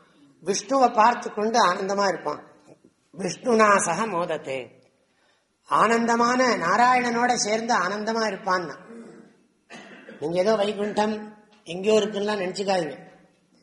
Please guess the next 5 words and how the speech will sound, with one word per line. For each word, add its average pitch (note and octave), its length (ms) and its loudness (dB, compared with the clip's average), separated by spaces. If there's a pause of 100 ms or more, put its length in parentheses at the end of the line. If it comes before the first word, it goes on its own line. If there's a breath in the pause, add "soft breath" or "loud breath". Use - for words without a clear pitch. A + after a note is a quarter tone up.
(300)
அப்படி E3 200 -8
இருக்கலாம், G3+ 800 0 (340)
இருந்தாலும் G#3+ 680 -2
தப்பு G3 340 -2
இல்ல. F#3+ 280 -2